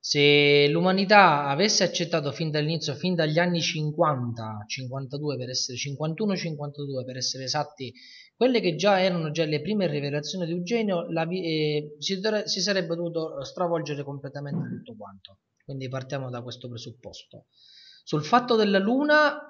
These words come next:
vero quello che dici, perché in base alle rivelazioni che ci ha dato Eugenio e anche al viaggio che lui ebbe sulla cosiddetta Luna Nera, che è un satellite artificiale costruito interamente da queste intelligenze extraterrestri di volumetrica conoscenza,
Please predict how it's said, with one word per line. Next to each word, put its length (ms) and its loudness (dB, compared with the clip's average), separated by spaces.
vero 260 -2
quello 220 -4
che 160 -2
dici, 320 -2
perché 220 -6
in 80 -6
base 260 2
alle 100 2
rivelazioni 960 -2
che 100 -8
ci 100 -8
ha 60 -8
dato 220 -6
Eugenio 540 -2
e 100 -8
anche 260 -2
al 140 -2
viaggio 320 0
che 80 -6
lui 500 -2
ebbe 380 -2
sulla 400 -6
cosiddetta 640 -4
Luna 340 -2
Nera, 500 2
che 80 -10
è 20 -6
un 100 -8
satellite 500 0
artificiale 720 0
costruito 480 -4
interamente 640 -4
da 140 -8
queste 480 -12
intelligenze 680 -8
extraterrestri 960 -10
di 100 -10
volumetrica 640 -6
conoscenza, 840 0